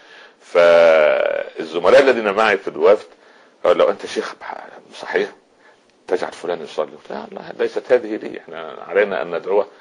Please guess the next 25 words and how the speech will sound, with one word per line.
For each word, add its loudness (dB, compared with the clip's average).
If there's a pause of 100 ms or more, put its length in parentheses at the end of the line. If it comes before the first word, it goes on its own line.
(100)
قال: -16
"لا، -12
لا، -16
ده -18
هو -10
ما -8
عنده -10
فكرة -16
أساسًا." -16 (1400)
فالحقيقة -4
يعني -4
ما -14 (440)
قمت -4
وأنا -4
في -16
الفندق، -14 (260)
يعني -16 (220)
دعوت -8
الله -10
عز -10
وجل -6
بعد -12
ركعتي -10
قضاء -16
حاجة -14